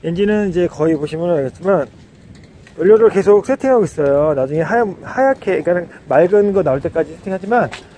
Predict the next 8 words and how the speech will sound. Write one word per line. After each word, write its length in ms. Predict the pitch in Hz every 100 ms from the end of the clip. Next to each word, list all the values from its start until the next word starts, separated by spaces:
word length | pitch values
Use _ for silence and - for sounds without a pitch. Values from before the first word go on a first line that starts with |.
| - - - -
그래도 800 | 139 147 139 214 240 247 233
중간중간 920 | - 170 180 165 147 139 135 196 254 233 -
이렇게, 580 | 127 131 131 139 214 220 - - - - - -
어, 440 | 151 151 147 147 147
차를 220 | 220 202
업그레이드 300 | - 180 165
해야 80 | 185
되겠죠. 600 | 156 - 202 143 -